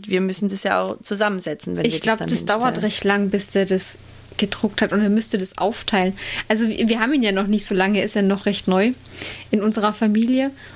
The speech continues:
Speaker 2: und
Speaker 1: <laughs>
Speaker 2: bisher musste er, ähm, also zum einen ist es nicht so einfach, also ich habe schon gewusst, dass man sich im Internet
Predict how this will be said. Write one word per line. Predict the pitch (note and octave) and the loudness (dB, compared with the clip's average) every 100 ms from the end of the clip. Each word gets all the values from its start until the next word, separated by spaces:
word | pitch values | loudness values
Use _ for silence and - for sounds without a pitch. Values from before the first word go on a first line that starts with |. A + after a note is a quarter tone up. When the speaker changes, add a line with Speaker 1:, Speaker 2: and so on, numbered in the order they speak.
| F3 | 0
Speaker 2:
und | A3 G#3 | 0 0
Speaker 1:
<laughs> | |
Speaker 2:
bisher | A#3 - G#3+ B3 B3+ | 0 2 2 2 0
musste | A3+ A#3+ - A3 | 0 0 0 0
er, | - G#3 G#3 G3+ - | 2 2 2 0 0
ähm, | G3+ G3+ G3+ G3+ G3+ G3+ - - - - - - | 0 2 2 2 2 0 -6 -16 -16 -16 -14 -8
also | - G#3 | -2 0
zum | G#3 A3 | 0 0
einen | G3 B3 | 2 2
ist | B3 A#3 | 0 0
es | G#3+ | 0
nicht | A3+ | 0
so | - | 0
einfach, | - F3 A#3+ C4+ G#3+ - | 2 2 2 0 -2 -2
also | G3 G3+ | 0 0
ich | G#3 | 0
habe | G3+ | 0
schon | - A#3+ | 2 2
gewusst, | A#3 G3+ C4 - - | 2 2 2 0 0
dass | G#3+ - | 0 2
man | G#3 G3+ | 2 2
sich | - G#3 - | 0 0 0
im | F#3+ | 0
Internet | G3 A3+ A#3+ A3 G#3 | 2 2 2 2 0